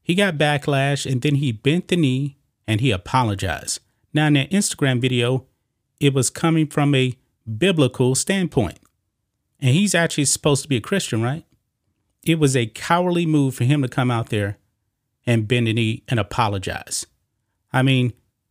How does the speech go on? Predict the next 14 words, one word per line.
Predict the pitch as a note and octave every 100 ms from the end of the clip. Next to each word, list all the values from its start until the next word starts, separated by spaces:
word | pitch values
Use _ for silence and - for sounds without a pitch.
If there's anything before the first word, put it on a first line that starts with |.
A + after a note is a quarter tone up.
| _ _ _ -
I | D3
have | D#3
no | C3+ D3+
respect | B2+ - C3 -
for | G#2+
this | G#2 -
guy | G#2
whatsoever. | G2 G2+ - G#2 F#2+ F2+ - _ _ -
None | A#2+ C#3 C#3
whatsoever. | B2+ G#2+ - G#2+ G2 - _ _ _ _
But | B2+
guess | C#3+ F#3 -
what, | E3 B2+
guys? | C3 E3+ -